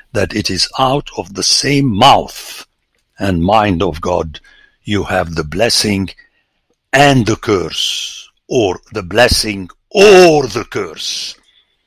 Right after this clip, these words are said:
You do not have two sources. And whenever you are in doubt, reread the first chapters of Job.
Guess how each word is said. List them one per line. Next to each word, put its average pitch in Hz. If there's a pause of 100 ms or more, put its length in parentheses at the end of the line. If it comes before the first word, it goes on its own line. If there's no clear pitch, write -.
(680)
You 117
do 156
not 151
have - (100)
two 165
sources. - (1300)
And 95
whenever 139
you 139
are 127
in 113
doubt, 107 (540)
reread 113
the 95
first - (300)
chapters - (400)
of - (200)
Job. 104